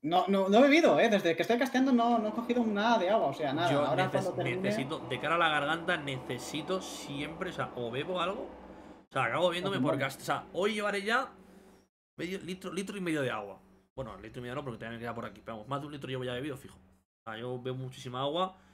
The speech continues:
Speaker 2: y ya
Speaker 1: Bueno.
Speaker 2: además casteando
Speaker 1: Necesitas, es muy importante, ¿eh?
Speaker 2: Otro
Speaker 1: Si no,
Speaker 2: rollo.
Speaker 1: la, luego la garganta se resiente y, y luego no puedes castear una te-, temporadita. Y eso es, es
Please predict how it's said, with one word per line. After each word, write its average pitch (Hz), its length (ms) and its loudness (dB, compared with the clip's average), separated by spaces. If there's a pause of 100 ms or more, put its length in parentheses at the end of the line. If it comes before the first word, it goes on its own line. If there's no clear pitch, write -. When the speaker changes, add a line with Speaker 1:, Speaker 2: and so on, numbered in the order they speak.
(260)
Speaker 2:
y 123 80 -14
ya 120 100 -4
Speaker 1:
Bueno. 127 120 -2
Speaker 2:
además 117 180 -6
casteando 120 1300 -4 (380)
Speaker 1:
Necesitas, 170 520 0
es 123 340 -6
muy 175 160 2
importante, 127 480 -2
¿eh? - 120 -12 (320)
Speaker 2:
Otro 127 200 -2
Speaker 1:
Si 151 40 2
no, 156 80 4
Speaker 2:
rollo. 175 100 6
Speaker 1:
la, 170 360 6
luego 170 220 4
la 175 80 6
garganta 170 280 4
se 180 120 0
resiente 185 680 6
y, 156 680 2 (460)
y 175 160 6
luego 202 220 10
no 202 100 6
puedes 202 140 6
castear 202 240 4
una 190 120 4
te-, 180 120 2
temporadita. 135 720 0
Y 151 80 -4
eso 160 540 0
es, 156 260 -6
es 196 220 4